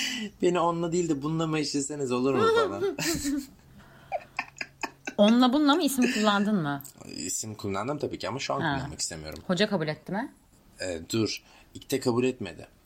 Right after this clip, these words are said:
Speaker 1: Sonra ben üzüldüm falan. Anneme söyledim ben bu durumu. <laughs> Annem gitti hocayla konuştu. Hocayla kankilerdi. Benim annem de öğretmen bu arada. Ee,
Speaker 2: Aa.
Speaker 1: kankilerdi.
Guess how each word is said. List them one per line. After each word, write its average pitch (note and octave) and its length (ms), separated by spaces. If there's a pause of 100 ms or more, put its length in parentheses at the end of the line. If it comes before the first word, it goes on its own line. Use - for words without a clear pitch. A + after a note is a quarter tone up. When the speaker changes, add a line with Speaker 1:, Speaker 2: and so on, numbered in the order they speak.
(140)
Speaker 1:
Sonra B2 400
ben D#3 60
üzüldüm E3+ 400
falan. C#3 320
Anneme B2 560
söyledim D2+ 440
ben D2+ 180
bu G2+ 60
durumu. G2+ 600
<laughs> - 1700
Annem D3+ 480
gitti D3 280
hocayla D3 480
konuştu. F#2+ 520
Hocayla G2 560
kankilerdi. G#2+ 640
Benim A2+ 220
annem A#2+ 300
de A2 40
öğretmen F2+ 500
bu D2 40
arada. D2 360 (180)
Ee, E2+ 460
Speaker 2:
Aa. C#4+ 380
Speaker 1:
kankilerdi. A#2 840